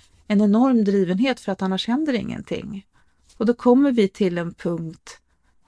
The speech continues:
kanske lite längre fram, där vi behöver kika på att känna den här drivkraften mig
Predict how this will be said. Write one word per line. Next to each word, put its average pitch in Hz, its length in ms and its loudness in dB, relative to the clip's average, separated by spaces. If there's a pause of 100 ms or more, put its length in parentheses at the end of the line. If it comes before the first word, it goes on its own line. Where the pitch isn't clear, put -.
(160)
kanske 190 280 -4
lite 180 180 -2
längre 170 320 0
fram, 240 500 -2
där 175 140 -2
vi 160 100 -4
behöver 160 320 -4
kika 165 460 -6
på - 340 -6 (640)
att - 460 -8 (360)
känna 226 560 0
den 262 120 -2
här 156 240 -6
drivkraften 160 760 -10
mig - 240 -14